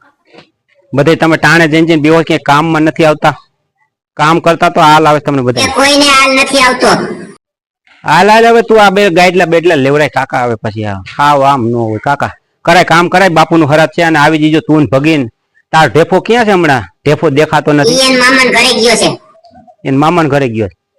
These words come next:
Speaker 1: હા, ઈ એના મામાના રોટલા તોડે ને તું તારા ભૂરા કાકાના રોટલા તોડે. આ આખા ઘરે તમે આ જ કામ ઉપાડ્યું છે. મફતનું જ કામ ઉપાડ્યું તમે, ભંભો મફતનું, બીજું કાંઈ નથી કરવાનું. સરપંચમાં તો ત્યાં સુધી ગ્રાન્ટુ ખાધી અને હવે આ બધું મફતનું સારે બાજુ. અત્યારે હોળે હોળ હરાત પેક છે ને તારે?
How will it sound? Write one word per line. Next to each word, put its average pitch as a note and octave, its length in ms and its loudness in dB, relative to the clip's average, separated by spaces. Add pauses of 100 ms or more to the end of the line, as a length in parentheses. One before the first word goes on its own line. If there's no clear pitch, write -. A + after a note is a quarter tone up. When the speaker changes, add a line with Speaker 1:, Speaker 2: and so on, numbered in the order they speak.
(140)
Speaker 1:
હા, C#3 180 0
ઈ F#3+ 140 4
એના G3 180 0
મામાના G#3+ 360 2
રોટલા F#3+ 300 0
તોડે D#3 180 0
ને B2 100 -6
તું E3+ 140 0
તારા F3 240 -2
ભૂરા F3 240 2
કાકાના E3+ 340 -2
રોટલા C#3+ 280 -2
તોડે. C3 160 0
આ D3+ 200 2 (380)
આખા F3+ 280 2
ઘરે F3 220 2
તમે G3 220 0
આ F#3+ 60 2
જ F#3 120 -6
કામ F#3 160 0
ઉપાડ્યું D3+ 340 -2 (300)
છે. C4 80 -4 (1000)
મફતનું G3 680 -2
જ - 60 -10
કામ G3 240 2
ઉપાડ્યું F#3 320 -2
તમે, C#3+ 160 0 (100)
ભંભો D#3 200 0 (120)
મફતનું, E3 420 -2
બીજું D#3+ 220 0
કાંઈ E3 200 -2
નથી - 140 -8
કરવાનું. G2 300 -8 (440)
સરપંચમાં E3+ 500 -2
તો F3+ 80 -2
ત્યાં F3 180 -2
સુધી E3 160 -2
ગ્રાન્ટુ F3 340 0
ખાધી F#3 280 0 (240)
અને C#3 160 -2
હવે D#3 140 0
આ D#3+ 120 0
બધું D#3+ 240 0
મફતનું D#3 400 -2
સારે D#3 160 0
બાજુ. D3 240 0
અત્યારે D3 220 -2
હોળે E3+ 260 2
હોળ F#3+ 180 2
હરાત F#3+ 220 0
પેક G3+ 160 0
છે G#3 180 -2
ને B3 120 -4
તારે? C3+ 120 -2